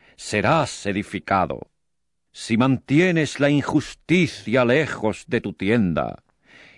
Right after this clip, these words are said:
y si hay un colocar de mineral precioso en el polvo, y de oro de Ofir en la roca de los valles torrenciales,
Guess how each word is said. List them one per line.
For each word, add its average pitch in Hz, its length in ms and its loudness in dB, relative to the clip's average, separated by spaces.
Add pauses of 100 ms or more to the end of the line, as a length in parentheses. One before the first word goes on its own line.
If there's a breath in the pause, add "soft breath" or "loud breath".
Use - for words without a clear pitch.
y 95 100 -2
si 101 340 0
hay 139 260 4
un 143 200 4
colocar 120 800 0
de 113 120 0
mineral 110 560 2
precioso 101 960 -2
en 90 160 0
el 90 140 -2
polvo, 87 680 -2 (480 loud breath)
y 151 160 4
de 135 140 4
oro 165 320 2
de 147 80 2
Ofir 139 680 2 (280 loud breath)
en 127 240 2
la 135 120 4
roca 127 580 0
de 117 60 0
los 120 200 -4
valles 117 540 0
torrenciales, 104 1120 0